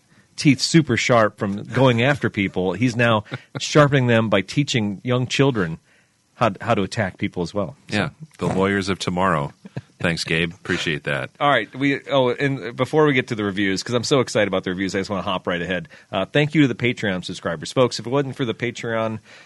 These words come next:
Speaker 1: subscribers, we wouldn't be talking to you on these dandy microphones we got here from Shure, and we got some new equipment coming this year. We also have some new Patreon swag coming for the twenty twenty-two year, so if you've been thinking about being a Patreon subscriber,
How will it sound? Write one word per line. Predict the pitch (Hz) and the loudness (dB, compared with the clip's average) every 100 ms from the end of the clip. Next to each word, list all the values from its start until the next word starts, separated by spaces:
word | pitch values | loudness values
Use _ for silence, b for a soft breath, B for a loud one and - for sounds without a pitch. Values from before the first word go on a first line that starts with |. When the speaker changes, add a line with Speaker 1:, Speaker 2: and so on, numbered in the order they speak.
| - | -14
Speaker 1:
subscribers, | 110 - 117 110 110 | -8 2 2 2 2
we | |
wouldn't | 127 113 | 0 0
be | 104 | 0
talking | 117 107 117 | 0 0 0
to | |
you | 107 | 0
on | 104 | 0
these | 98 | -2
dandy | 110 107 101 | -2 -2 -2
microphones | 101 104 - 101 95 | -4 -4 -4 -4 -4
we | |
got | 98 98 | -4 -4
here | 98 98 | -2 -6
from | - 90 | -8 -10
Shure, | - 117 104 95 B B _ | -6 -2 -2 -6 B B _
and | 98 | -6
we | 98 | -2
got | 104 | -2
some | 110 | -2
new | 107 | -2
equipment | - 107 104 | -2 -6 -4
coming | 110 107 | -4 -4
this | - | -2
year. | 110 104 B - | -2 -2 B -10
We | 135 - | -6 0
also | 202 247 170 | 0 0 0
have | 131 - - | 2 2 0
some | 127 | -2
new | 131 | 0
Patreon | - 180 - 113 104 | 2 0 2 0 0
swag | - 107 104 101 | 0 0 0 -2
coming | 104 | -2
for | 101 | -2
the | 95 | -4
twenty | - 113 104 | -2 -2 -2
twenty-two | - 107 98 104 | -2 -2 -2 -2
year, | 98 104 | 0 0
so | - 104 | -2 -2
if | |
you've | 104 | -2
been | 98 92 | -2 0
thinking | 240 247 180 | 0 0 2
about | 139 107 | 2 2
being | 117 107 | -2 -2
a | |
Patreon | 110 107 - 101 | -2 -2 -2 -2
subscriber, | 98 98 117 104 98 101 | -4 -6 -2 -2 -2 -4